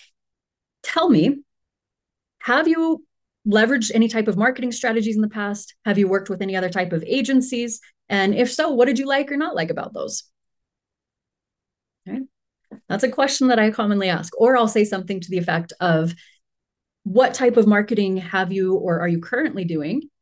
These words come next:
And what has gone well or not gone well?" Just so I can get an idea, right? That discovery portion of the conversation is about discovery. So you have permission to ask and to talk about those things. And guess what?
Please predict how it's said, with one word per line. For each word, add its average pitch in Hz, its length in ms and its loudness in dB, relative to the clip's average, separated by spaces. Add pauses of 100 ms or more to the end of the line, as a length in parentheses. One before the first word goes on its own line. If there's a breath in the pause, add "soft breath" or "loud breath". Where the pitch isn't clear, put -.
(160)
And 196 180 -2
what 220 160 2
has 233 180 -2
gone 214 260 2
well 180 340 2
or 170 80 0
not 160 220 -4
gone 143 180 -12
well?" - 260 -12 (260)
Just 180 160 -4
so 196 80 0
I 175 60 2
can 175 140 0
get 170 120 2
an 160 60 0
idea, 147 400 -6 (1000)
right? 175 280 -4 (640)
That 180 160 -2
discovery 226 520 0
portion 226 340 2
of 214 80 0
the 202 80 0
conversation 196 640 -2
is 202 100 4
about 180 260 0
discovery. 160 480 -4
So 156 340 0
you 160 180 2
have 180 120 0
permission 185 560 0
to 190 100 -4
ask - 360 -6
and 175 120 -2
to 190 80 -2
talk 175 220 -6
about 170 180 -6
those 156 160 -6
things. 156 300 -8 (400 soft breath)
And 180 140 -2
guess 226 240 0
what? - 240 -2